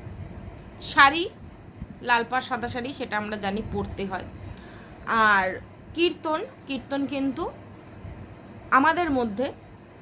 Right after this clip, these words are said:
হয় শ্রাদ্ধের দিন দেওয়া হয়, না হলে শ্রাদ্ধের পরের দিনটা কোনো কাজ থাকে না, মৎস্যমুখীর আগের দিন, শ্রাদ্ধের পরের দিন দিনটা ফাঁকা থাকে, ওই দিন কার্ডটা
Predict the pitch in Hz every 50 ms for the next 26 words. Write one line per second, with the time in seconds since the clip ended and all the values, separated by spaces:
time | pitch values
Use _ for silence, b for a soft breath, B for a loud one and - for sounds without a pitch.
0 | - - - - - - - - - - - - - - - 277 269 - 254 220
1 | 220 202 - 262 262 233 220 294 277 285 285 262 262 254 254 262 - 285 302 453
2 | - - - B B B B B B B - - 269 285 311 339 403 508 571 -
3 | - - - - - - - - - - 262 247 233 220 262 269 262 - 269 247
4 | 240 247 240 233 277 285 277 285 269 330 359 - - - - - - - - -
5 | 302 285 294 294 294 285 262 254 - - 294 262 240 294 330 381 339 262 226 226
6 | - - 269 269 262 233 277 254 240 226 226 254 240 240 415 480 466 - 254 214
7 | 202 202 233 233 226 220 226 220 226 220 214 254 349 466 523 415 294 226 208 226
8 | 226 208 240 220 - 208 196 208 240 254 269 262 - - 622 B B B B B
9 | B B B B - - - - 240 233 214 233 240 240 233 - 247 240 240 -
10 | - -